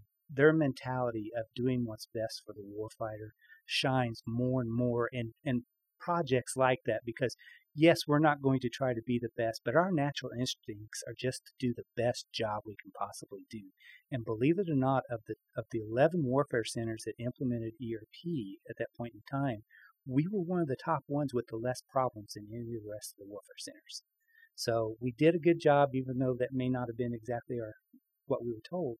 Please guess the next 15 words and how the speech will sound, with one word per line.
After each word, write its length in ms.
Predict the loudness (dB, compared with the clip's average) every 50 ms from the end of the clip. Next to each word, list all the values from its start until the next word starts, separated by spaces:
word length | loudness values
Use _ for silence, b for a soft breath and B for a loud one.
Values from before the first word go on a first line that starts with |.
| _ _
but 120 | -6 -6 -6 _ b b b b b b b b b _ _ _ _
so 160 | _ 4 8
that 140 | 10 12 10
I 40 | 12
did 220 | 10 10 8 10 10
that, 320 | 8 10 10 8 6 4 0 _ 0
um, 240 | 2 4 4 4 2 2
and 120 | 4 4
in 120 | 6 6
order 260 | 6 4 6 4 2 2
to 120 | 0 -2
get 260 | 4 6 6 6 6 4
out 180 | 0 -2 -2 -4
of 60 | -8 -14
that, 240 | -12 -12 -8 -8 -8